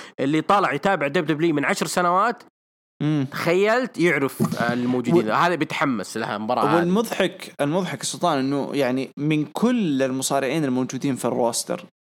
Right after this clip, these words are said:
Speaker 2: من كلهم، ما أتكلم عن الك-، الكلاسيك والأساطير والعالم دول، لا، الشباب، يعني، اللي طلعوا في آخر خمسة ست سنوات، من كلهم ما حد قدر،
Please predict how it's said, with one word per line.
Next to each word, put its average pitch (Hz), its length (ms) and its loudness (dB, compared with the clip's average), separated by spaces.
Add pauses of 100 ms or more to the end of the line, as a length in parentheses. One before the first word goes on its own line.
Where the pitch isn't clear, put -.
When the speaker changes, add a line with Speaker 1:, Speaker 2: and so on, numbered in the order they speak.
(120)
Speaker 2:
من 120 140 -2
كلهم، 139 600 -2 (460)
ما 135 180 2
أتكلم 170 300 0
عن 139 100 2
الك-، 135 240 -2
الكلاسيك 131 840 -2
والأساطير 113 720 0
والعالم 107 380 0
دول، 107 220 0
لا، - 260 -2
الشباب، 123 540 0
يعني، 104 260 0
اللي 107 160 -2
طلعوا 127 280 0
في 143 120 -4
آخر 139 200 -2
خمسة 127 320 -2
ست - 200 -4
سنوات، 113 480 -2 (800)
من 135 180 0
كلهم 190 540 2 (560)
ما 156 220 2
حد - 340 -2 (200)
قدر، 175 260 2